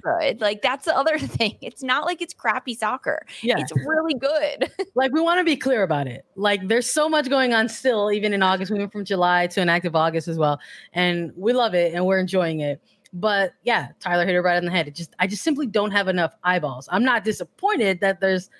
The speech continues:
Speaker 2: so much awesome women's soccer happening. Like, no, give it to me all the time when you can.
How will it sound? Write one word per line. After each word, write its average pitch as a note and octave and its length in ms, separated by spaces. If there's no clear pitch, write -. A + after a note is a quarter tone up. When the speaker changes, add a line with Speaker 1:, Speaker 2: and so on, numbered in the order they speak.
Speaker 2:
so A3 320
much G3+ 240
awesome F3+ 320
women's F3 240
soccer E3+ 280
happening. F#3+ 320
Like, F3 120
no, F3+ 200
give E3 180
it E3 80
to F3+ 120
me E3+ 140
all D#3+ 180
the - 60
time E3 220
when D#3+ 120
you C#3+ 60
can. D#3 340